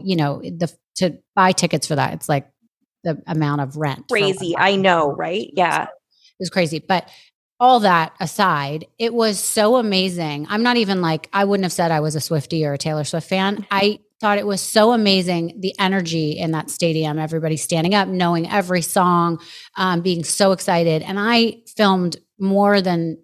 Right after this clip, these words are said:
Speaker 1: the stage. I filmed my daughter and her reaction 'cause I thought it was just
Speaker 2: Aw.
Speaker 1: so cute how happy she was. And she just had the best time. And we had the best time. So it was a really fun bonding moment. And I
Speaker 2: Yes.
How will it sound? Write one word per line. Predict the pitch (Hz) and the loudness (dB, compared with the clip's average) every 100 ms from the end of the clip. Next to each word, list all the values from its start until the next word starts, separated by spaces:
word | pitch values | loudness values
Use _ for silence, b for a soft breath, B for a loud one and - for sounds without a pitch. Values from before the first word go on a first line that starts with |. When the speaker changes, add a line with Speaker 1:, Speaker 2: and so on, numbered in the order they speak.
| _ | _
Speaker 1:
the | 175 | -6
stage. | - - 233 247 165 151 147 | -4 2 4 4 2 0 -2
I | 175 | -6
filmed | 165 165 156 | -4 -2 -2
my | 147 | -4
daughter | 147 151 156 156 | -2 -4 -4 -4
and | 139 | -4
her | 147 | -4
reaction | 147 160 165 - - | -4 -4 -6 -10 -10
'cause | - 180 | -8 -4
I | 175 | -4
thought | 175 | -4
it | 170 | -6
was | 196 202 | -6 -4
just | 185 - - | -4 -6 -4
Speaker 2:
Aw. | - | 4
Speaker 1:
so | 180 175 | 6 4
cute | - 175 160 | 2 -2 0
how | - 156 | -2 -2
happy | - 165 - 160 | 0 -2 -2 -2
she | - 175 | -2 0
was. | 160 147 147 143 135 | 2 2 0 -2 -4
And | 147 147 143 B B B | -6 -6 -10 B B B
she | - | 2
just | 196 170 | 2 2
had | 151 | 0
the | |
best | 151 139 - | -2 -4 -4
time. | 147 202 | -4 0
And | 247 | 4
we | 339 | 6
had | 277 | 6
the | 175 | 4
best | 147 - | 2 -2
time. | 143 - 147 | -4 -6 -2
So | 175 151 | 0 0
it | - 175 | 0 -2
was | 170 156 - - | 0 0 -2 -2
a | 190 | 0
really | 165 156 | 2 0
fun | 156 156 143 147 | 0 -2 -2 -2
bonding | 147 143 156 196 | -4 -2 -2 2
moment. | 208 240 254 165 | 4 4 2 0
And | 156 | 0
I | 143 | 0
Speaker 2:
Yes. | 190 - - | -2 -4 -10